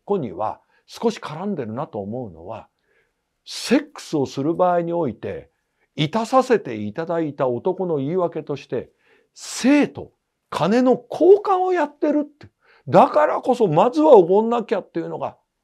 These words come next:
あるんじゃないですか。時代は自由恋愛が全てということになりました。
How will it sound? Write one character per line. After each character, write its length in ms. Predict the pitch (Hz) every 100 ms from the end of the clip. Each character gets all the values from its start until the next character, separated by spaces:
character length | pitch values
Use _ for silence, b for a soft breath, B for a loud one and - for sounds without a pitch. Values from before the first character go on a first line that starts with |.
| _
あ 140 | -
る 80 | 175
ん 80 | 214
じ 80 | 156
ゃ 40 |
な 120 | 107
い 60 | 95
で 80 | 92
す 100 | -
か。 160 | 78 - _ _ _ _ _ _ _ _ -
時 180 | 104 139
代 280 | 175 202
は 280 | 202 208 196 b b b -
自 200 | 92 120
由 380 | 151 208 233
恋 220 | 240 233 233
愛 200 | 185 127
が 100 | 101
全 360 | - 180 226
て 100 | 214
と 120 | 160
い 60 | 117
う 60 | 113
こ 120 | 139
と 100 | 139
に 80 | 107
な 80 |
り 80 | 101
ま 100 | 98
し 60 | 104
た。 160 | -